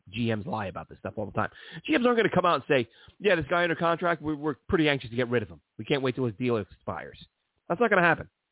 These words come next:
Marcus Maye could be a guy they look at and say, "He's a good hold the fort guy. We'd like to have him around for one more year while we develop one of these, you know, seven safeties that we just added. And then we're happy to let him walk after the season."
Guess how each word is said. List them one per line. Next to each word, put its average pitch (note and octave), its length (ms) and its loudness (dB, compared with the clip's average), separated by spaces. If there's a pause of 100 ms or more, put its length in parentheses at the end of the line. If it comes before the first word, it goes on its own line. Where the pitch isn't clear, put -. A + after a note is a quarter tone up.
(1040)
Marcus G#3 280 0
Maye A3 120 0
could F#3+ 120 -6
be F#3+ 100 -2
a F3 40 0
guy E3 180 0
they D3 140 0
look C#3+ 180 0
at C#3 140 0
and B2+ 140 -14
say, B2 260 -2 (440)
"He's A#2 120 -2
a G#2 60 -10
good E3 180 0
hold D#3 220 4
the B2+ 60 -6
fort C3 280 -4
guy. B2 320 -4 (260)
We'd B2 140 -6
like D3 140 -2
to C#3+ 80 -6
have D3 100 -4
him C3+ 80 -8
around B2+ 200 -4
for B2 120 -10
one B2 160 -6
more B2 140 -6
year A#2 180 -4
while A2 140 -2
we A2 80 -6
develop A2+ 400 -6
one A2 120 -4
of G#2 120 -8
these, G#2+ 200 -6 (360)
you A#2+ 80 6
know, G#2 180 4 (260)
seven C3 380 0
safeties A#2+ 480 0
that A#2+ 80 0
we A2 160 -4
just G#2 240 -6
added. F#2+ 400 -6 (1300)
And C#3 100 2
then C3+ 120 4
we're C3 100 4
happy A#2 300 -2
to A2 80 0
let G#2 120 0
him G#2 100 -6
walk G2 220 -4
after F2 240 -12
the F2 160 -18
season." E2+ 240 -18